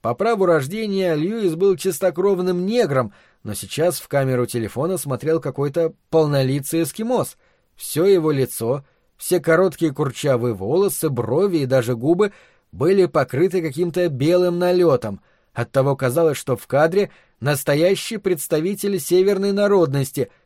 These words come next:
да ещё и заснятый не на тропическом островке посреди океана,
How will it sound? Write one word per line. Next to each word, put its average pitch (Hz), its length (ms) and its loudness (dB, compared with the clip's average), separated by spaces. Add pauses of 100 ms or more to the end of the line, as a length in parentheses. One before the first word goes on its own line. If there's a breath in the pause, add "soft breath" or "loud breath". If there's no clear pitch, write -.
(140)
да 127 80 0
ещё 135 320 -2
и 143 160 0
заснятый 147 800 -2
не 156 160 2
на 156 120 2
тропическом 160 720 -2
островке 151 500 0
посреди 135 440 -2
океана, 135 580 2